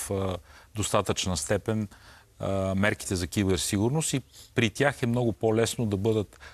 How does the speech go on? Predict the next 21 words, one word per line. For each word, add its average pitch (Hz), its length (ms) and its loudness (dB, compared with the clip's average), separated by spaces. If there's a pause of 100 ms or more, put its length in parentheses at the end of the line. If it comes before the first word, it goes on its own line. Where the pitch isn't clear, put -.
(220)
атакувани 113 640 0
и 123 40 -2
да 110 120 -2
бъдат, 110 520 -2
а, 107 420 -2 (120)
осъществени 110 720 -2
такъв, - 480 -4
а, 98 160 0
тип, - 240 -4 (180)
а, 104 180 -2 (320)
измами. 101 540 2 (540)
А, 101 300 -2
дори 113 480 4
ако, 95 360 0 (420)
съгласно 110 460 2
европейските 98 680 0
регламенти, 98 600 2
ако 104 440 2
има 104 180 2
такъв, - 460 -4
а, 92 200 -2